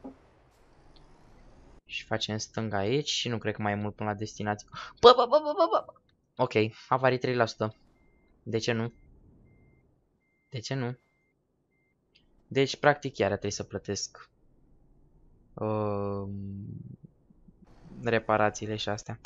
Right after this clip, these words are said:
Nu ai problemă. Cui pasă?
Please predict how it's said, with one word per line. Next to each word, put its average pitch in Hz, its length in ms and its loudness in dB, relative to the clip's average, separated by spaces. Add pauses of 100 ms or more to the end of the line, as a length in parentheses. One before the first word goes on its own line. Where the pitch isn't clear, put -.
(960)
Nu 160 180 0
ai 143 140 0
problemă. 123 840 -4 (1300)
Cui 117 220 -2
pasă? 95 520 -4